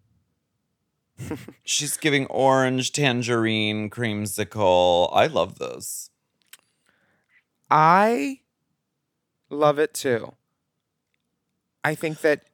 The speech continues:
Speaker 1: there should have been bigger jewelry or different jewelry. And this hair Alexis gave her. And I feel
Speaker 2: Aw.
Speaker 1: like,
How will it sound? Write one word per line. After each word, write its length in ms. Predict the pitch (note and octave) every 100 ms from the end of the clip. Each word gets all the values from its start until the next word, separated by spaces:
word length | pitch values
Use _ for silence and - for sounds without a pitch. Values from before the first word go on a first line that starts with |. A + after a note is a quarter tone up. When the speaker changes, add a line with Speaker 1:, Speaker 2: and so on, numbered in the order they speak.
| _ -
Speaker 1:
there 260 | C#3+ D#3
should 180 | D3 E3
have 100 | D3+
been 180 | C#3 C#3+
bigger 260 | C3 C3+ C#3
jewelry 680 | A#2+ C#3 C#3+ D#3 D#3+ E3+ _ _ _ _ _ _ -
or 160 | C#3
different 400 | C3 C3+ - D#3
jewelry. 640 | C3+ D#3 D#3 D#3+ E3 F3 E3+ _ _ _ -
And 400 | D3 D3 D3 C3+
this 280 | C3+ D3 -
hair 540 | D#3+ E3+ F3 C#3 B2+ - _ _
Alexis 560 | C3 C#3+ D3 - E3 D3+
gave 320 | - B2 A#2
her. 340 | C3 A#2+ A#2 B2+ _ _ _ -
And 140 | D3
I 80 | D3
feel 320 | C4 B3 A3+
Speaker 2:
Aw. 20 |
Speaker 1:
like, 400 | A3 E3+ D3+ -